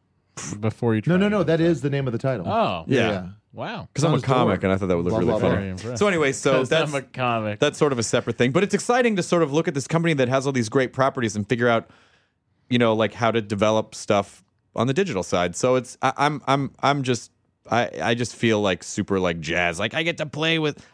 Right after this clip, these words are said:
Speaker 3: I, 'cause all I've ever wanted to do is just have resources to make fun stuff.
Speaker 2: Yeah.
Speaker 3: That's it. I just wanna make fun stuff. And when, when you start running a business and then it starts turning into,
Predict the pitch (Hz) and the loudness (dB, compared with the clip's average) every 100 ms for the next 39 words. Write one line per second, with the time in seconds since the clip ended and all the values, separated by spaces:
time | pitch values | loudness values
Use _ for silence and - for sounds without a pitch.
0 | - 220 240 285 359 294 247 220 185 165 | -2 0 2 2 2 2 2 2 2 0
1 | 185 262 190 202 - _ _ - 208 214 | 2 2 2 -2 -6 _ _ -4 0 0
2 | 247 247 220 226 226 233 247 233 240 - | 2 0 0 0 2 2 0 0 0 0
3 | 196 170 120 - - 107 151 147 _ _ | 0 0 -2 -14 -16 -10 -10 -10 _ _
4 | _ _ _ 226 - 330 - _ _ _ | _ _ _ -2 0 -2 -2 _ _ _
5 | _ _ _ - 170 240 262 254 240 233 | _ _ _ -6 -2 0 2 2 2 2
6 | 208 170 160 110 - - _ _ _ _ | 0 2 2 0 -2 -20 _ _ _ _
7 | _ _ _ _ - 151 156 151 160 151 | _ _ _ _ 0 2 2 2 0 2
8 | 165 165 160 156 143 - 185 190 180 185 | 0 2 4 4 2 0 0 2 2 2
9 | 175 160 185 156 139 131 - - _ _ | 2 2 2 4 2 0 -8 -20 _ _
10 | _ _ _ - 139 156 143 160 156 - | _ _ _ -2 0 2 0 0 0 0
11 | 156 147 143 143 | 0 0 0 0